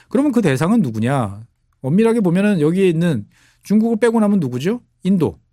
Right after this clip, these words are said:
그 다음에 일본, 우리나라, 정도가 사실은 제일 급한 나라입니다. 이 중에서도 지금 당장은 인도가 제일 급한 이제 상황이라는 거죠. 미국은 안 몰라라 할 가능성이 높다라고 이제 보는 거고,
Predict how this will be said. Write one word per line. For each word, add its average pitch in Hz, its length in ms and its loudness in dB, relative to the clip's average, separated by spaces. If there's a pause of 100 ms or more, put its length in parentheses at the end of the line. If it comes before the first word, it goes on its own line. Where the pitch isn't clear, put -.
(220)
그 160 120 -6
다음에 190 500 0
일본, 165 400 -2 (360)
우리나라, 151 500 -2 (640)
정도가 165 540 0
사실은 143 400 -6
제일 135 240 -2
급한 156 320 -8
나라입니다. 147 440 -10 (300)
이 151 100 0
중에서도 226 380 2
지금 196 220 -4
당장은 185 600 0 (140)
인도가 170 340 -2
제일 135 440 -2
급한 113 420 -6 (160)
이제 113 140 -12
상황이라는 165 560 -2
거죠. 101 340 -12 (140)
미국은 233 340 0
안 135 140 0
몰라라 170 420 0
할 208 140 -4
가능성이 139 400 -2
높다라고 127 880 -2
이제 151 80 0
보는 175 240 0
거고, 110 400 -4